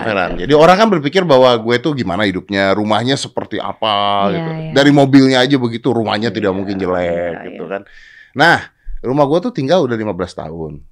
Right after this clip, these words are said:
Speaker 1: Aska nggak mau pindah, jadi rumahnya itu-itu doang. Dibenerin udah capek, nggak bisa itu rumah dibenerin. Harus dijebol, bongkar, abis, hancur,
Speaker 2: Betul.
Speaker 1: dibuat ulang. Nggak bisa.
Speaker 2: Setuju.
Speaker 1: Karena satu-satu nih, yang tadi bocor, nanti cat ngelupas,
Speaker 2: Rembes.
Speaker 1: rembes. Dan
Speaker 2: Rembes
Speaker 1: bukan,
Speaker 2: tak berhenti.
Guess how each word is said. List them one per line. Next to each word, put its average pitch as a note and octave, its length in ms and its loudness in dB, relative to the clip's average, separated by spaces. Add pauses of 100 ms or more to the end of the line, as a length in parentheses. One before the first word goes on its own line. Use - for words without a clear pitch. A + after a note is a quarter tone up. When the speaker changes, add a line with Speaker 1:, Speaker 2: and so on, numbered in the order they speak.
Speaker 1:
Aska D#3+ 260 -6
nggak E3+ 160 -4
mau F#2+ 120 -4
pindah, D#2 460 -10
jadi F#2+ 140 -6
rumahnya C3 320 -8
itu-itu G2+ 240 -12
doang. D2+ 500 -12
Dibenerin C#3 600 -4
udah A2 160 -8
capek, - 320 -10
nggak A2 160 -8
bisa A#2 140 -8
itu B2 100 -8
rumah A2 200 -8
dibenerin. E2+ 580 -12
Harus A#2 280 -4
dijebol, G#2 540 -4
bongkar, G2 400 -8
abis, F2 340 -8
hancur, - 380 0
Speaker 2:
Betul. F#3 100 -4
Speaker 1:
dibuat F2 260 -6
ulang. F2+ 260 -4 (180)
Nggak D#2+ 160 -12
bisa. F#3 220 -10
Speaker 2:
Setuju. F3 180 -12 (180)
Speaker 1:
Karena D#3+ 220 -2
satu-satu D3 480 -4
nih, A#2+ 80 -8
yang F#2 100 -8
tadi F2+ 140 -6
bocor, F2 840 -4 (280)
nanti F2 200 -10
cat F#2+ 220 -6
ngelupas, E2+ 640 -4
Speaker 2:
Rembes. F2 800 -6
Speaker 1:
rembes. F2 560 -4
Dan G#3 100 -4
Speaker 2:
Rembes A#3+ 160 2
Speaker 1:
bukan, - 140 0
Speaker 2:
tak - 80 -4
berhenti. A#3 420 -4